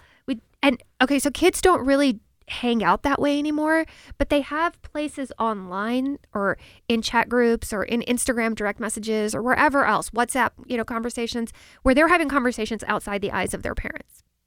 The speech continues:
right? For better or worse. And so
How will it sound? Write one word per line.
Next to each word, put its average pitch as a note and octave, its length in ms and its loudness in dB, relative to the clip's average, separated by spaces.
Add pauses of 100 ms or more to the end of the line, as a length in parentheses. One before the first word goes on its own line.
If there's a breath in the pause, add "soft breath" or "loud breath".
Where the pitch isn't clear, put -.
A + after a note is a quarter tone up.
(240)
right? B3 220 -10 (300)
For G#3+ 160 -2
better G3+ 300 -4
or - 100 -10
worse. - 260 -8 (460 loud breath)
And C4+ 440 4 (220 loud breath)
so D#4+ 240 2